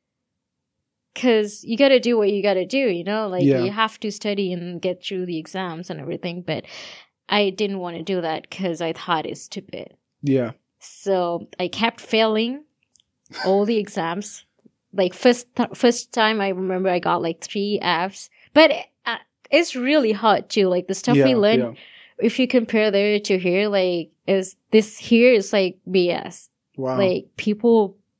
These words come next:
Speaker 1: it's really competitive. I don't know for wha-, for what, 'cause they don't get paid much. Like, why, why are you so competitive to get into, like, a shitty job?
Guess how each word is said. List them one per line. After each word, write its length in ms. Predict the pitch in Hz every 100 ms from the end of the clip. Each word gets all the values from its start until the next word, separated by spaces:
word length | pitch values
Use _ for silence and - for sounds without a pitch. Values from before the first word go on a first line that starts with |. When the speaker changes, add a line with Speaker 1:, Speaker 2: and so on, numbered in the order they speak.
| _
Speaker 1:
it's 220 | 220 208 208
really 380 | 233 240 208
competitive. 720 | 202 190 190 170 156 - - - - _
I 100 | -
don't 120 | 277 269
know 100 | 240
for 360 | - 220 202
wha-, 360 | 160 165 170 - - -
for 260 | - 220 175
what, 400 | 170 214 302 -
'cause 200 | 214 190
they 140 | 196
don't 160 | 214 233
get 180 | - -
paid 240 | 214 240
much. 340 | 175 - -
Like, 200 | 175 165 180
why, 340 | 175 190 208
why 200 | 180 185
are 40 | 196
you 60 |
so 220 | 214 - 208
competitive 640 | 208 196 196 175 - 175
to 100 | -
get 180 | - -
into, 300 | 175 190 -
like, 220 | 175 -
a 40 | 170
shitty 360 | - 175 165 -
job? 360 | - - 180